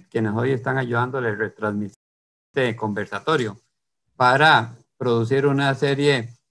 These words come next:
de programas dirigidos a algunos a docentes y otros a estudiantes.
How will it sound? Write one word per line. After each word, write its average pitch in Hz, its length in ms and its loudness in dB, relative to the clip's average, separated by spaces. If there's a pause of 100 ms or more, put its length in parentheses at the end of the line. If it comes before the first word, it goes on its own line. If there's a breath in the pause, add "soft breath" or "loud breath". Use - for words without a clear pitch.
(120)
de 135 380 0
programas 139 760 2
dirigidos 123 520 0
a 147 60 4
algunos 139 360 0
a 143 60 2
docentes 135 560 -2
y - 20 0
otros 113 300 -6
a 107 80 -4
estudiantes. 110 840 -2